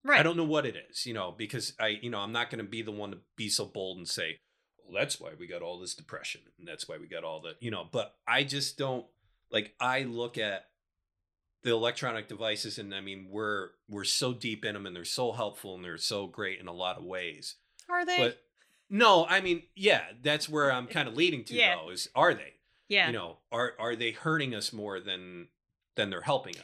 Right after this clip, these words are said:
Speaker 2: us? And in certain areas, you know, where people talk about, say, like, social media, or they talk these
Speaker 1: Right.
Speaker 2: different areas,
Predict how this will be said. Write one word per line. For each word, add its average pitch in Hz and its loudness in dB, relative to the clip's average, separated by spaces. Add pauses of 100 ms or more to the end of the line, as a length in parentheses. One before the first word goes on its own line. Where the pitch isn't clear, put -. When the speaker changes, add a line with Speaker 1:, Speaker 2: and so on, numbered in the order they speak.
Speaker 2:
us? - -10
And 135 0
in 143 0
certain 156 0
areas, 135 0
you 127 -6
know, 117 -2
where 107 -2
people 110 -10
talk 90 -8
about, 90 -8
say, 82 -4
like, 80 -14
social - -8
media, 127 0
or 110 2
they 87 -6
talk 87 -6
these 233 -4
Speaker 1:
Right. 160 4
Speaker 2:
different 101 -6
areas, 104 -4